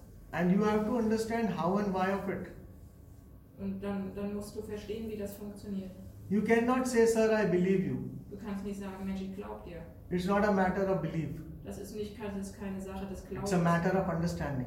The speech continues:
Speaker 2: Das ist eine, das geht ums Verstehen. Das ist
Speaker 1: He has to communicate that knowledge in his head to your head.
Speaker 2: Er muss mich in seinem Kopf einen,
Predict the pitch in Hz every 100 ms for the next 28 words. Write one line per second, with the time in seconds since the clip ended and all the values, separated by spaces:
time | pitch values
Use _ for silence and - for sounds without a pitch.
0 | 120 - 196 196 202 196 190 190 - 202
1 | 196 196 196 196 190 - 214 196 170 -
2 | 185 - 220 285 294 269 262 247 285 -
3 | 302 254 269 233 214 220 247 240 233 233
4 | 190 226 240 - 247 220 226 208 151 131
5 | - - - - - - - - - -
6 | - - - - - 196 190 190 208 226
7 | 220 208 214 214 214 208 220 220 233 208
8 | 196